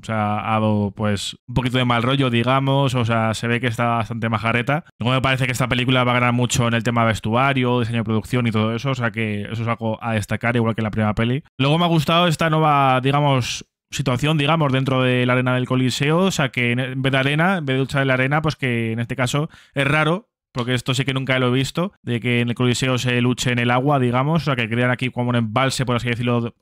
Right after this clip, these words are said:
por encima de la arena, ¿no? Para un, sí, un embalse, por decir, sí, un, un lago, un embalse más o menos, para que se luche en barcos y, y demás, ¿no? O sea, que en botes también.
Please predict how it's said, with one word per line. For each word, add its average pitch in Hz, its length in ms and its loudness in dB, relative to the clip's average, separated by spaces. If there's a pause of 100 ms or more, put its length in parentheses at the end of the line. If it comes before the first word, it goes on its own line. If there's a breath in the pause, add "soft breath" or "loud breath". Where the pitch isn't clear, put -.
por 123 120 -4
encima 120 260 0
de 120 80 2
la 113 80 0
arena, 123 300 2
¿no? 127 180 0
Para 117 280 2 (140 loud breath)
un, 107 480 -6
sí, 127 120 -4
un 113 100 0
embalse, 113 280 0
por 101 120 0
decir, 113 160 0
sí, 117 100 0
un, 101 400 -2
un 110 140 -2
lago, 117 300 0
un 107 80 0
embalse 123 340 0
más 113 160 -2
o 110 40 -4
menos, 127 380 -4
para 113 880 2
que 110 120 -4
se 117 100 0
luche 107 580 0 (120)
en 107 180 -2
barcos 127 560 0
y, 104 500 -4 (120)
y 107 100 -6
demás, 117 340 2
¿no? 120 140 -2
O 156 80 -2
sea, 117 140 -6
que 107 260 -2
en 104 100 0
botes 123 340 -2
también. 113 360 -2